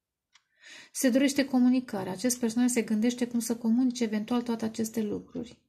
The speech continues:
Cum să vă mărturisească, eventual cum să se elibereze de karmă. Pentru că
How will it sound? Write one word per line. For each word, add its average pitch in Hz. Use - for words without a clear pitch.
Cum 214
să 185
vă 190
mărturisească, 202
eventual 262
cum 277
să 277
se 269
elibereze 262
de 254
karmă. 208
Pentru 226
că 214